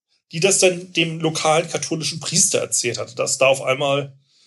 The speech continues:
äh, das Kruzifix anfängt, Wasser zu tropfen. Und am achten März hörte das Wasser auf,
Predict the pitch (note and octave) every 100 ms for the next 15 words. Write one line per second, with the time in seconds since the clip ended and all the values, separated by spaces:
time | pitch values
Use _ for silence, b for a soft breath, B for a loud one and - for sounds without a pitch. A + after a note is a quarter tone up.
0 | b - C#3+ C#3+ C3+ - - F#3+ G3+ C#3+
1 | - D#3 - - D3+ F#3 - E3+ E3+ -
2 | - - - C3 C3 - - B2+ - -
3 | - _ _ _ _ _ _ _ _ _
4 | _ _ _ _ - E3 F3 F3 F3+ -
5 | - - C#3+ D#3+ E3+ F3 F3+ F3+ - _
6 | _ _ - G3 - - C4 G#3+ F3+ G3+
7 | G#3+ - - - - C#3+ D#3+ F3 E3+ D#3
8 | - B2+ - - B2+ B2+ -